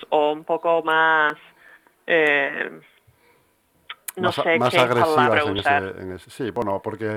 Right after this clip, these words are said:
Speaker 2: agresivo tampoco es. O sea, esto aparte forma parte del espectáculo también.
Speaker 1: Sí,
Speaker 2: ¿No?
Speaker 1: pero
Speaker 2: Eh.
Speaker 1: yo, podríamos abrir un debate enorme sobre eso, ¿no? Pero yo, por un lado, me gusta verlo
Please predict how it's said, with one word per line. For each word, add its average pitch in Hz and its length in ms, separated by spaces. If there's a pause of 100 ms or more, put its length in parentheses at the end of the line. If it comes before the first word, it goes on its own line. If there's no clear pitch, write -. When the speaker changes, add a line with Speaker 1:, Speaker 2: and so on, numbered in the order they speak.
Speaker 2:
agresivo 107 480
tampoco 95 580
es. 78 220
O 90 80
sea, 90 160
esto 98 220
aparte 104 340
forma 117 240
parte 117 240
del 90 140
espectáculo 87 580
también. 85 360 (680)
Speaker 1:
Sí, 190 340 (180)
Speaker 2:
¿No? - 140
Speaker 1:
pero 220 220
Speaker 2:
Eh. 220 100
Speaker 1:
yo, 294 320
podríamos 277 460 (140)
abrir 226 380
un 208 140
debate 190 640
enorme 175 580
sobre 156 260
eso, 156 280
¿no? 151 300
Pero 180 300
yo, 208 640 (360)
por 220 160
un 294 160
lado, 208 340
me 175 180
gusta 233 380
verlo 262 600